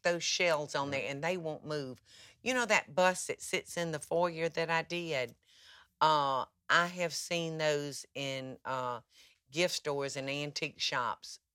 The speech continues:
Speaker 1: that will run about four thousand dollars.
Speaker 2: Mm.
Speaker 1: And, of course, I have less than a hundred dollars in it.
Speaker 2: Mm. Well, somebody's time, you know, to sit down
Speaker 1: Yeah.
Speaker 2: and do it. So
Speaker 1: Oh, it takes a lot
Speaker 2: I
Speaker 1: of
Speaker 2: bet.
Speaker 1: time.
Speaker 2: Yep.
Speaker 1: The labor,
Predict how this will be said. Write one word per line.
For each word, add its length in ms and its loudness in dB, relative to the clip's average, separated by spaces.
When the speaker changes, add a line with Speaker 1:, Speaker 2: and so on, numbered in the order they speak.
Speaker 1:
that 200 0
will 160 -6
run 200 -6
about 320 0
four 180 -6
thousand 480 -6
dollars. 480 -6
Speaker 2:
Mm. 240 -2
Speaker 1:
And, 80 -6
of 100 -8
course, 320 -6
I 60 -8
have 220 -6
less 260 -4
than 100 -10
a 60 -10
hundred 320 -10
dollars 440 -8
in 200 -12
it. 200 -16
Speaker 2:
Mm. 180 -6
Well, 280 0
somebody's 280 4
time, 400 2
you 100 -6
know, 140 -2
to 40 -6
sit 160 -6
down 100 0
Speaker 1:
Yeah. 100 0
Speaker 2:
and 80 -4
do 140 0
it. 140 -8
So 160 -8
Speaker 1:
Oh, 220 0
it 140 -2
takes 300 -2
a 100 0
lot 480 6
Speaker 2:
I 40 4
Speaker 1:
of 60 0
Speaker 2:
bet. 160 -4
Speaker 1:
time. 340 -6
Speaker 2:
Yep. 160 -10
Speaker 1:
The 180 6
labor, 640 4